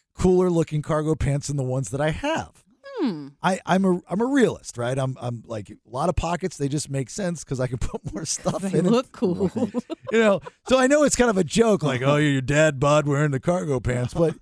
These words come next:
Speaker 1: you know, bite my ass. I like me some cargo pants. And so, like, now the new trend is, like, they're kinda tighter pants and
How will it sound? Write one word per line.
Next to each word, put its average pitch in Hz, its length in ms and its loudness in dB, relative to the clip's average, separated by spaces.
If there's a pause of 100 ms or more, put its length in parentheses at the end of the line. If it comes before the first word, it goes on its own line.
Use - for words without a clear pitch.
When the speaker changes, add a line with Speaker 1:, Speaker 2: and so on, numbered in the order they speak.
(180)
Speaker 1:
you - 100 -8
know, 240 120 2
bite - 240 0
my 247 160 -2
ass. 156 260 0
I 180 60 -8
like 190 260 0
me 170 80 2
some 156 160 -4
cargo 160 320 0
pants. 101 400 -8 (760)
And 180 220 4
so, 214 140 2
like, 185 240 2
now 190 320 2
the 247 100 -2
new 196 160 2
trend 156 400 -2
is, 156 220 0
like, 135 240 -2
they're 139 120 -4
kinda 135 280 -4
tighter 170 420 -2
pants 143 680 -6 (460)
and 143 480 -4